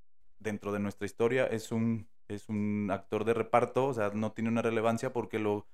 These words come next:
pero es una historia muy similar con Coppola. Coppola, un güey que se sentía, eh,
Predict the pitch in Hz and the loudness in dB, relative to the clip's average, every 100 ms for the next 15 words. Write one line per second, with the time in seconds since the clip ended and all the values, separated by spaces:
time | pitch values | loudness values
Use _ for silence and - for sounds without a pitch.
0 | - - - - - 131 139 143 151 139 | -20 -20 -20 -20 0 8 8 8 6 6
1 | 139 131 127 120 120 113 107 120 160 156 | 6 6 4 2 2 2 2 2 2 2
2 | 104 101 127 139 135 127 120 123 123 117 | 0 2 2 4 4 4 0 0 -4 -4
3 | 107 117 117 117 - - - - - 101 | -2 4 6 6 2 -12 -20 -16 -6 -2
4 | 98 98 98 98 98 95 92 | 0 0 0 -2 -2 -4 -6